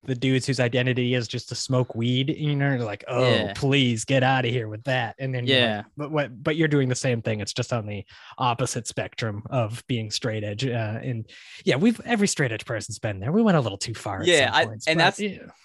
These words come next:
Speaker 2: you hit it on the head though. I gotta say, 'cause that's literally, like,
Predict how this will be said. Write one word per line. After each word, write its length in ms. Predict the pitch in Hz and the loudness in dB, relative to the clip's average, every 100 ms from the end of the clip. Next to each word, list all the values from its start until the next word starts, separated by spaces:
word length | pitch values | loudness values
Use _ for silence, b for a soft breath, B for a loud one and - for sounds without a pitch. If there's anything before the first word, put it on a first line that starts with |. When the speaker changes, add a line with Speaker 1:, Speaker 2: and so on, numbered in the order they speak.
| _ _ | _ _
Speaker 2:
you 140 | 165 | 0
hit 120 | 175 214 | 4 6
it 60 | |
on 120 | 233 | 6
the 100 | 190 | 6
head 200 | 156 190 156 | 6 6 6
though. 140 | 127 | 4
I 140 | 127 | 4
gotta 160 | 143 156 | 2 0
say, 240 | - 160 135 | 0 -4 -2
'cause 140 | 139 | -2
that's 240 | 139 143 | 0 -2
literally, 380 | 139 143 156 160 - - | -2 -2 0 -2 -6 -2
like, 200 | 135 | 0